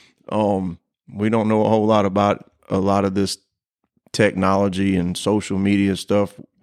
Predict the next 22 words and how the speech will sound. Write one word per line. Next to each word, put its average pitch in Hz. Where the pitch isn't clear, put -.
and 90
Colton 101
helps 101
us 98
a 95
lot, 98
and 87
he's 107
here 110
today 98
with 98
us. 98
And 92
Colton, 101
thank 101
you 104
for, 90
for 104
supporting 120
us 127
and, 92
uh, 90